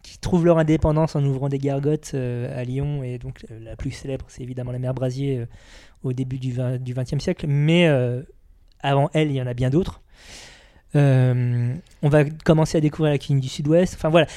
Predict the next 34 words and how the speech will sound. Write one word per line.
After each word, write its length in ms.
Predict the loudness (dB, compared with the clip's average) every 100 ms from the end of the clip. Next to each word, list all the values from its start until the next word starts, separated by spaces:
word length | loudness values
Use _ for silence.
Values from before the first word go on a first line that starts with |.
| -10
chaque, 480 | 0 4 4 2 2
euh, 300 | 6 6 6
région 280 | 6 6 6
va 120 | 6 4
commencer 340 | 4 4 4
à 20 |
avoir 160 | 4 4
ses 100 | 2
spécificités 720 | 0 0 -2 -4 -6 -4 -4
culinaires 380 | -2 0 0 0
qui 220 | 6 6
étaient 340 | 6 2 0
déjà 560 | 2 2 4 2 2 0
intrinsèquement, 720 | -4 -8 -10 -6 -4 -4 -6
qui 160 | -8 -6
existaient 360 | -4 6 6
sur 140 | 6 2
place, 260 | -2 -2
hein, 100 | -6
de 60 | -8
toute 100 | -6
façon. 240 | -8 -8 -10 -12 -20 -4
Mais 240 | 4 6 8
on 120 | 8
va 140 | 6
commencer 360 | 6 4 4 4
à 40 |
les, 300 | 4 6 6 4
à 80 |
les 100 | 4 4
patrimonialiser, 720 | 4 6 6 8 6 4 2
si 120 | -6
tu 120 | -8
veux. 140 | -8